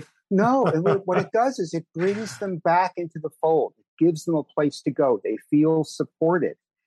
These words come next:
Speaker 1: And so they'll be able to, at some point in the future, change their own mind about their conspiracy theory because they no longer need that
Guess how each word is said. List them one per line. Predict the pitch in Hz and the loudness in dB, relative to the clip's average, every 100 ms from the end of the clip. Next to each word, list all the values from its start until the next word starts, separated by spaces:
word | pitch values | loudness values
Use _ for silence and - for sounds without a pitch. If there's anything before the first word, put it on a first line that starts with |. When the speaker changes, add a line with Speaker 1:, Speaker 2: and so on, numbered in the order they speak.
| _ _ 147 | _ _ 0
Speaker 1:
And | 139 - | 0 0
so | - 160 143 | 2 2 4
they'll | 147 143 | 2 2
be | 139 143 | 4 4
able | 175 190 170 | 2 0 -2
to, | 165 | -4
at | 151 | -6
some | - 185 247 254 | -4 -2 -2 -4
point | - 120 143 | -4 -4 -4
in | 139 | -8
the | 135 | -6
future, | - 127 - 147 | -2 -2 0 -4
change | 135 - 147 147 - | -2 0 2 2 2
their | 143 139 | 2 4
own | 135 | 2
mind | 143 202 233 | 2 0 -4
about | 143 123 113 - | -4 -2 -2 -2
their | 107 | -8
conspiracy | - 107 - 123 110 - - | -8 -16 -4 -2 -2 -4 -10
theory | - 95 156 - _ _ - | -6 -6 -6 -10 _ _ -4
because | 160 160 | 0 2
they | 165 156 | 4 4
no | 170 | 4
longer | 165 160 151 151 | 4 2 2 4
need | 147 160 175 170 127 | 4 4 2 0 0
that | 135 143 | 0 0